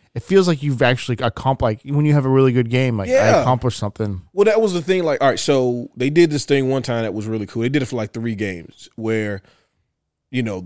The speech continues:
Speaker 2: whatever the star players were on that team, they all had, like, dialogue in the game. Now, granted, I know that's probably more expensive and they, you know, time consuming and might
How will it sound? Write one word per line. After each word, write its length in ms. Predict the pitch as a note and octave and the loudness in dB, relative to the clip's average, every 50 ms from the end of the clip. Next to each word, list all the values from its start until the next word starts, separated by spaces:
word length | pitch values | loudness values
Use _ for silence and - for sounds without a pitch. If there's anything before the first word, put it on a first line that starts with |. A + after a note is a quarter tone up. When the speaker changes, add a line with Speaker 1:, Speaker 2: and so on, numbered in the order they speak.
| - | -12
Speaker 2:
whatever 340 | - A2+ C3 D3+ E3 E3 D#3+ | -6 0 4 4 4 4 4
the 80 | C3+ A#2+ | 0 -4
star 280 | - - D3+ C#3 C3+ | -2 -2 -2 -2 -2
players 320 | - - C#3 C#3 C3+ C3+ C3+ | -2 -4 -2 -2 -2 -2 -2
were 220 | C#3 C#3 C3+ C3 | -2 -2 -2 -2
on 60 | C3 C3 | -4 -4
that 180 | A#2 - - | -6 -6 -8
team, 440 | - - C3+ C3 C3+ C#3 D#3 E3+ E3 _ _ _ _ _ _ _ _ _ _ | -10 -12 -10 -10 -8 -10 -10 -14 -14 _ _ _ _ _ _ _ _ _ _
they 220 | A2 B2 C3+ C3+ | -6 -2 -2 0
all 240 | C3 B2+ C3 B2 A2 | 0 0 -2 -4 -4
had, 240 | G2+ B2 B2 A2 A2 | -4 -4 -4 -4 -4
like, 240 | A2 G#2+ G#2+ G#2 | -6 -8 -8 -8
dialogue 560 | F#2+ A2+ A2 A2+ A2+ A2+ A2 G#2+ A2 G#2+ G2+ A2 | -8 -6 -6 -4 -4 -6 -6 -6 -8 -8 -8 -10
in 80 | G2+ | -12
the 60 | G2 | -14
game. 260 | F#2+ - G2+ G2 F#2 G2 | -12 -12 -12 -10 -10 -10
Now, 100 | A2 A#2 | -10 -10
granted, 360 | A#2 A2+ C#3+ D3 D3 C#3+ C#3 | -6 -2 0 0 0 0 0
I 80 | C3+ C3+ | -2 -2
know 160 | C3 B2+ B2+ | -2 -4 -4
that's 160 | B2 A#2+ A2+ | -6 -6 -6
probably 300 | - B2+ A#2+ A#2 A2 A2 | -6 -6 -6 -4 -6 -8
more 180 | A2 A2+ A2+ A#2 | -8 -8 -8 -8
expensive 500 | A2 - - - A#2+ A2+ G2+ A2 A2 G2+ | -10 -12 -12 -12 -10 -10 -10 -12 -12 -12
and 120 | G2+ G2+ G2+ | -12 -12 -10
they, 140 | G2+ G#2 | -10 -10
you 160 | G#2 G#2+ A2 G#2 | -10 -10 -10 -12
know, 120 | F#2+ F#2+ | -12 -14
time 280 | F#2 - A2+ A2 A2 G2 | -12 -10 -8 -8 -8 -10
consuming 420 | G2 G2 - A2+ G#2+ G#2+ G#2 G2+ | -12 -14 -14 -12 -12 -12 -12 -12
and 100 | G2+ G2+ | -14 -14
might 220 | G2 F#2+ F#2 F2 | -14 -14 -16 -16